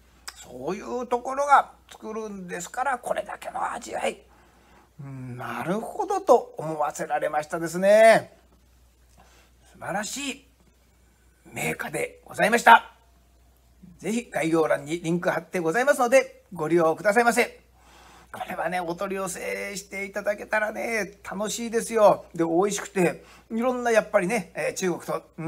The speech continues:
ん、日本の関係、漢方の話、薬膳、いろいろとね、この話題も広がります。というようなわけで、ぜひご利用くださいませ。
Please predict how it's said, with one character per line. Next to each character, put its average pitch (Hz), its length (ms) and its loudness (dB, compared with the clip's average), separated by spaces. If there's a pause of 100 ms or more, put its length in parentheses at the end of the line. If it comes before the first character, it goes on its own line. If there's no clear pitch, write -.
(120)
ん、 160 40 -4
日 156 60 -6
本 170 240 2
の 139 260 -6
関 160 200 -6
係、 - 340 -6 (180)
漢 208 180 -2
方 143 200 -10
の 131 60 -12
話、 175 420 -4 (360)
薬 165 220 -4
膳、 - 220 -2 (340)
い 151 40 -6
ろ 254 140 2
い 311 40 -10
ろ 240 120 2
と 233 120 -6
ね、 196 120 -2
こ 165 120 -10
の 151 100 -6
話 147 100 2
題 190 120 2
も 170 80 -6
広 156 180 -2
が - 60 2
り 233 60 -4
ま 202 80 0
す。 - 120 -10 (260)
と 147 80 -12
い - 20 -10
う - 40 -10
よ 135 40 -10
う - 40 -16
な 127 60 -8
わ 151 100 -4
け 190 80 -10
で、 160 240 -6 (300)
ぜ 180 180 -8
ひ 330 380 -4 (480)
ご 139 120 -12
利 170 80 0
用 180 120 2
く - 80 -8
だ 208 100 2
さ 269 80 2
い 262 40 0
ま 247 100 4
せ。 - 260 -2